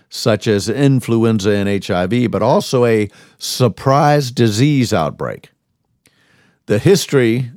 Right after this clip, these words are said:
of the last thirty-two years," this is Fauci, "uh, the last thirty-two years that I have been the director of the N I A I D will tell the next administration that there's no doubt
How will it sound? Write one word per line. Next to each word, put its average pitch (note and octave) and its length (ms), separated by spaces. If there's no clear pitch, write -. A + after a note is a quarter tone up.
of G2+ 140
the G2 80
last G#2+ 300
thirty-two G#2+ 400
years," G2 680
this - 420
is E2+ 280
Fauci, F#2+ 460
"uh, A2+ 140
the - 120
last G#2+ 260
thirty-two G#2+ 380
years A2+ 320
that G2+ 140
I A#2+ 160
have G#2 240
been G2+ 260
the F2+ 140
director F2+ 720
of F#2 260
the F2 240
N G#2 360
I G2 140
A F#2+ 260
I F2+ 180
D F2 420
will G#2+ 260
tell B2+ 600
the F2+ 140
next C3+ 560
administration C3 1000
that F2+ 200
there's F#2 360
no A#2+ 300
doubt F#2 340